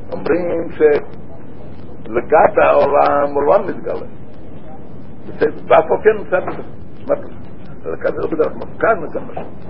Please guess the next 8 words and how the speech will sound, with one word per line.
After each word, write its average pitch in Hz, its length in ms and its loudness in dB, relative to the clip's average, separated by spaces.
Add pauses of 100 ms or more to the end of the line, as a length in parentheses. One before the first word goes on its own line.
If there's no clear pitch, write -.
(2250)
מה 127 80 6
המשל? - 460 0 (4000)
כאן 180 160 -2
צריך 165 280 -2
להבין 147 360 -2
מה - 80 -4
שהוא 113 140 -6
מדבר, 113 360 2